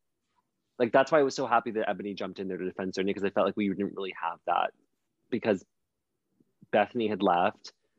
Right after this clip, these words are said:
and I think Bethany was sort of that person for a little bit.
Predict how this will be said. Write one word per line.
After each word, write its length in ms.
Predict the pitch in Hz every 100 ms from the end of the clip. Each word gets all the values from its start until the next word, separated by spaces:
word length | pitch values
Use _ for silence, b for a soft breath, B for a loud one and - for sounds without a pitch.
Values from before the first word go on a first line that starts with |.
| _ _ _ -
and 100 | 104
I 60 |
think 180 | 101 98
Bethany 340 | 101 98 110 98
was 100 | -
sort 120 | 92
of 40 |
that 140 | 87 -
person 400 | 92 87 90 87
for 100 | 90
a 40 |
little 180 | 85 85
bit. 320 | 85 85 95